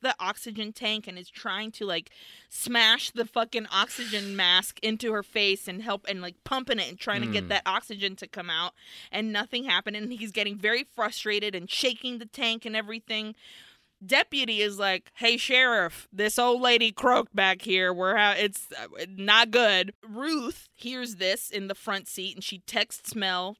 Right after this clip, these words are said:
Speaker 1: "This lady died, and my dude pumping the oxygen, oxygen is still trying to do it, still, still, like, shaking it, whatever." And the deputy reaches over and tries to stop his hand from shaking the tank so much,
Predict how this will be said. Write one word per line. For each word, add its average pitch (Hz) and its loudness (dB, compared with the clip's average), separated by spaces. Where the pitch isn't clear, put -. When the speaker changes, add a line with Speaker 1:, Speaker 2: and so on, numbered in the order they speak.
Speaker 1:
"This 208 -6
lady 208 2
died, 185 2
and 202 0
my 233 0
dude 254 -2
pumping 262 0
the 254 2
oxygen, 254 0
oxygen 233 2
is 220 -4
still 277 -4
trying 262 0
to 254 -2
do 269 0
it, 254 2
still, 294 -8
still, 285 -8
like, 220 -2
shaking 277 0
it, 220 -2
whatever." 226 0
And 220 -2
the 220 -2
deputy 226 -2
reaches 247 -4
over 208 2
and 190 -2
tries 208 2
to 277 -2
stop 220 2
his 254 -6
hand 202 0
from 180 -10
shaking 208 0
the 254 -4
tank 233 -2
so 170 -6
much, 156 -6